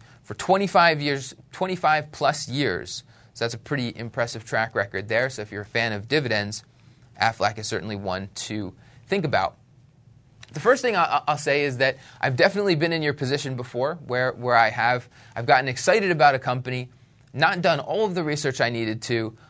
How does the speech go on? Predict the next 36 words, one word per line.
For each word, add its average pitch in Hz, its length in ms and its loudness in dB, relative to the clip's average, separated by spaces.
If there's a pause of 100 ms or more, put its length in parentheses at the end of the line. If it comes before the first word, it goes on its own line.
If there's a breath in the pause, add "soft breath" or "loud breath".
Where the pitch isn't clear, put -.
(160 soft breath)
bought 143 300 4
the - 80 -4
stock, 117 560 0
and 117 280 -6
then 117 400 -2 (300 soft breath)
later 143 280 2
kinda 123 300 -2
said, 120 420 2 (480)
"You 151 120 -8
know, 147 280 0
maybe 160 360 0
I 143 80 4
don't 131 280 -4
understand 120 560 -4
this 110 140 -8
to 117 100 -4
the 104 120 -4
extent - 540 -2 (280 soft breath)
that 120 100 0
I 110 100 2
should." 104 340 -2
And, 98 180 -8
and 139 120 -4
that's 156 180 0
always 170 260 0
an 139 60 -4
important 127 400 -2
thing. 117 160 -2
It's, 104 260 -6 (400 loud breath)
uh, 107 460 2
it's 139 160 -2
always 180 240 2
important 139 420 -4
that 117 120 -2
you 147 420 0
understand 113 920 -2